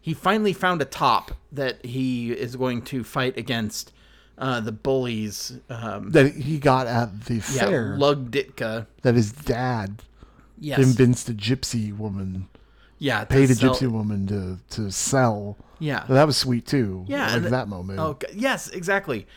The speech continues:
Speaker 1: He basically, uh, Ralphie is looking for this perfect top, and he finds one that he thinks is perfect. He buys it. It doesn't help. He gets
Speaker 2: Hmm.
Speaker 1: one from, like, a,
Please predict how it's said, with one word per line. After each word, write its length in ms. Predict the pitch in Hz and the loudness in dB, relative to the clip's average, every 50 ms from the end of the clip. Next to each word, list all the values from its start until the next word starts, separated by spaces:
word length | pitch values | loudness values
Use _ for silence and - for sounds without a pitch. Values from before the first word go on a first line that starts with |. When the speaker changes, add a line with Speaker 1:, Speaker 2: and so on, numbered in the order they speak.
| - - - - | -20 -20 -18 -8
Speaker 1:
He 180 | - - 202 202 | 0 0 2 2
basically, 680 | 156 147 165 220 233 220 - 208 185 185 180 165 147 135 - - | 2 2 2 2 2 2 -4 -2 0 0 0 0 -2 -6 -8 -4
uh, 280 | - 143 143 127 120 117 | -2 0 0 0 0 0
Ralphie 360 | 127 160 165 190 190 190 185 160 | 2 4 4 4 2 0 -4 -6
is 100 | 135 151 | -4 -6
looking 240 | 156 147 139 139 | -8 -6 -6 -8
for 100 | - - 131 | -6 -6 -8
this 120 | 120 110 | -8 -8
perfect 420 | - - - 123 107 - 113 - - | -12 -10 -10 -10 -8 -8 -10 -8 -4
top, 280 | 110 95 80 - - - | -4 -4 -4 -4 -10 -12
and 100 | - 120 | -10 -8
he 120 | 135 143 | -8 -8
finds 360 | - - 190 202 214 202 165 | -4 -2 0 0 0 0 0
one 120 | 185 165 151 | 0 -2 0
that 40 | 135 | -2
he 80 | 135 | -4
thinks 340 | 131 - - 160 151 127 - 117 | -4 -4 -4 -4 -4 -4 -6 -12
is 60 | 107 | -12
perfect. 560 | - - 123 120 113 - 117 104 101 - - - _ _ - _ _ - - - - _ - | -6 -4 -4 -2 -2 -2 -4 -4 -4 -6 -18 -20 _ _ -20 _ _ -20 -20 -20 -20 _ -6
He 100 | 139 131 | -4 -2
buys 360 | 120 117 107 107 104 95 95 | 2 4 4 4 2 0 -4
it. 220 | 101 85 78 - - _ _ _ _ _ - | -6 -6 -6 -8 -14 _ _ _ _ _ -10
It 140 | - 131 113 | -10 -6 -2
doesn't 260 | 147 120 107 120 104 | -2 -2 -2 -4 -8
help. 280 | 95 110 87 69 - - | -6 -6 -8 -8 -10 -10
He 100 | - 147 | -6 0
gets 220 | 147 139 127 123 110 | 4 4 4 4 4
Speaker 2:
Hmm. 40 | 110 | 2
Speaker 1:
one 140 | 175 156 147 | 0 -2 -2
from, 280 | - - 143 139 131 131 | -2 -2 0 0 0 0
like, 220 | 127 120 113 - 135 | -2 -2 -2 0 0
a, 320 | 120 107 104 95 90 - | 0 0 0 -2 -4 -6